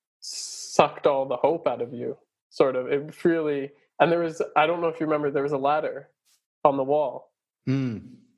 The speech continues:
Speaker 1: But it started about five meters up on the wall, so you cou-,
Speaker 2: Yeah.
Speaker 1: you couldn't actually get to the ladder. And yeah, it felt,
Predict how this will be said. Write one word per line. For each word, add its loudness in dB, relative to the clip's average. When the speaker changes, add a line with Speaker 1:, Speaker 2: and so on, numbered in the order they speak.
Speaker 1:
But 4
it -2
started 2
about 0
five 6
meters 0
up -2
on 8
the 0
wall, 0
so -4
you -2
cou-, -6
Speaker 2:
Yeah. 2
Speaker 1:
you -6
couldn't 2
actually -2
get 0
to -2
the 0
ladder. -2
And 6
yeah, 2
it -6
felt, 0